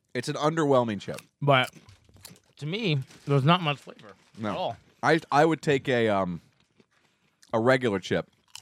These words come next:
Speaker 2: Yeah.
Speaker 1: over this any day. All right.
Speaker 2: I am looking forward to our chip next week, but we'll save that.
Speaker 1: Before we get to my, um, drink,
Speaker 2: Mm-hmm.
Speaker 1: let's do my snack first.
Speaker 2: I agree.
Speaker 1: Because <laughs> I wanna end on something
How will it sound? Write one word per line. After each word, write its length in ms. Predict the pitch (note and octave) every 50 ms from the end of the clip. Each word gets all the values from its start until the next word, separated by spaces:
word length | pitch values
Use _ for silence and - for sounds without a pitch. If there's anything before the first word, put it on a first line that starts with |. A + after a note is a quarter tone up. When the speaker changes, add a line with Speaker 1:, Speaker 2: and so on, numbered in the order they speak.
| _ - _
Speaker 2:
Yeah. 240 | - C3 C3 B2+ A#2 - _ _ -
Speaker 1:
over 200 | A2 G2+ F#2 G2
this 200 | F#2 F#2 F2+ -
any 180 | F#2+ F2 E2+ E2
day. 160 | D2+ C#2+ C#2+ - - - - - - _ _ _ - _ -
All 80 | - D3
right. 140 | C3+ A#2 - - - - - - - _ _ _ -
Speaker 2:
I 100 | E3+ G#3+
am 80 | B3+
looking 200 | B3+ B3 G3+ G#3+
forward 180 | E3+ D#3+ F3+ D#3+
to 40 | C#3+
our 60 | C3+
chip 220 | A#2+ - D#3 C#3+ A#2+
next 240 | C3 B2+ - - -
week, 140 | G2 G2 - -
but 140 | G#2 G#2
we'll 100 | G#2 A2 _ _
save 140 | - -
that. 120 | - - -
Speaker 1:
Before 300 | C3+ C3+ - F3+ G3 G#3+
we 80 | B3 B3
get 200 | F3+ G3+ G3+ -
to 240 | - F3 D#3+ D3+ D3
my, 320 | C3 C3+ C3 B2+ B2 A#2+ A#2
um, 300 | A2 G#2 G2 F#2+ F#2+ - _ -
drink, 320 | - A#2+ A2+ G2+ F2+ - - _ _ _ _ -
Speaker 2:
Mm-hmm. 160 | B2+ C#3+ F#3+ C4+ F4+
Speaker 1:
let's 160 | C3 C#3 D3
do 140 | - D#3+ D#3
my 100 | C3 A#2
snack 320 | G2 - - G2 E2+ D#2+
first. 260 | _ - D2+ B1+ B1+ -
Speaker 2:
I 100 | A2+ A2
agree. 220 | G#2 F#2+ G2 G2 - _ -
Speaker 1:
Because 360 | G#2+ G2 - A#2+ G#2+ G2 G2 - - - - - - - - - - - -
<laughs> 880 | - - - D4+ - - - - - - - - - - - - - -
I 40 | D3+
wanna 200 | E3+ F3 F3 E3
end 200 | C#3 D3 D3 C#3
on 100 | C#3 B2+
something 400 | - - B2+ A2+ G#2 A2 G2+ F#2